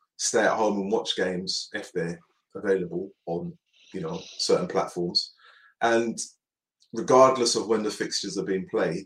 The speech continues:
you can watch a decent game of football and you don't have to, to make the effort to go there. So will this have a long-term impact? Are, is the women's game gonna be the game that everyone just stays at home and watches, and there'll be, you know,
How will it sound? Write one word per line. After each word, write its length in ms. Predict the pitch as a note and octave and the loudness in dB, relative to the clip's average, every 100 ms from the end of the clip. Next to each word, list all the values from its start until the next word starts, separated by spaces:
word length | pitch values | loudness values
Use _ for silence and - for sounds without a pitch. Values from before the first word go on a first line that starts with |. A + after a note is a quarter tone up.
| - | -10
you 100 | G#2 | -10
can 140 | A#2 | -6
watch 440 | A2+ A#2 - - - | -2 -2 -4 -10 -10
a 40 | - | -4
decent 340 | A#2 A2+ - | -2 -2 -4
game 160 | G#2+ G#2+ | -4 -4
of 80 | |
football 360 | - - F#2+ F#2 | -4 -4 -4 -4
and 100 | F#2+ | 0
you 40 | |
don't 160 | G#2+ - | 0 -2
have 160 | G#2+ - | -4 -6
to, 220 | G#2 F#2 - - | -4 -6 -8 -8
to 120 | G#2 | -4
make 220 | G#2+ G2 | -2 -2
the 80 | F#2+ | -2
effort 240 | F#2+ F2+ - | -4 -4 -8
to 100 | F2 | -2
go 240 | G#2+ F#3+ | 2 2
there. 240 | F2 D2 _ - - - | 2 -4 _ -20 -20 -10
So 480 | - B2 A#2 A2+ - - - - - | 2 6 6 4 -4 -20 -18 -18 -8
will 260 | A#2+ D#3 | 0 2
this 180 | D3+ C#3+ | 2 0
have 140 | C3+ A#2 | 2 2
a 60 | |
long-term 720 | G#2+ A2 A#2+ B2+ - A2 G2+ F2+ | 4 6 6 4 -2 -4 -6 -6
impact? 460 | G#2+ G2+ - - - | -8 -8 -10 -8 0
Are, 180 | G#2+ - - - | 0 0 -4 4
is 200 | E3+ E3 | 4 6
the 80 | |
women's 320 | C#3+ E3+ C3+ - | 6 6 6 4
game 260 | G#2 F#2+ | 2 2
gonna 180 | G2 F#2+ | 0 0
be 380 | F#2+ F#2+ F#2 - _ _ _ _ - - | 0 0 -2 -10 _ _ _ _ -20 -14
the 60 | G2+ | -2
game 240 | A2 A2 | 4 4
that 120 | A2 G#2 | 6 4
everyone 280 | G#2+ G#2+ | 2 0
just 160 | G#2 G#2 | -2 -2
stays 240 | A2+ G#2 | 0 0
at 80 | E2+ | 0
home 240 | - G2 F#2+ | -2 -4 -2
and 100 | G2 | 0
watches, 400 | A#2 - F2+ F#2+ | 0 0 -2 -2
and 120 | F#2 | 0
there'll 160 | F#2+ | 0
be, 260 | G2 F#2+ F2+ _ _ - | 0 -8 -10 _ _ -10
you 120 | G2+ | -6
know, 280 | F2+ F2 | -4 -6